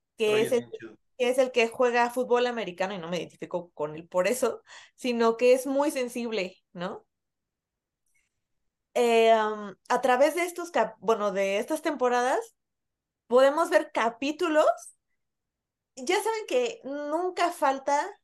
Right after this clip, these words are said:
Speaker 1: cuando van en retrospectiva, ¿no? O sea, que te cuentan lo que pasó antes y que son otra vez las escenas y que dices tú,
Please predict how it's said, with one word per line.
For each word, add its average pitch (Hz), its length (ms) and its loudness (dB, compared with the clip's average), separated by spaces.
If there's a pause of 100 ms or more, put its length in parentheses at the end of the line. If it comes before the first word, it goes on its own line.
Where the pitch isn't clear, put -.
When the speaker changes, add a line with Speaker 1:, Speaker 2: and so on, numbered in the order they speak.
(480)
Speaker 1:
cuando 240 380 4
van 277 300 2
en 269 140 -2
retrospectiva, 214 800 -4
¿no? 233 140 -4
O 262 40 -6
sea, 233 180 -4
que 220 120 -6
te 214 160 -6
cuentan 294 420 2
lo 240 120 2
que 233 140 2
pasó 226 380 0
antes 254 320 -2 (540)
y 247 160 -10
que 240 240 6
son 269 220 2
otra 285 240 4
vez 277 200 2
las 285 200 -2
escenas 262 560 -2
y 262 80 -8
que 247 100 -8
dices 254 220 -8
tú, 269 300 0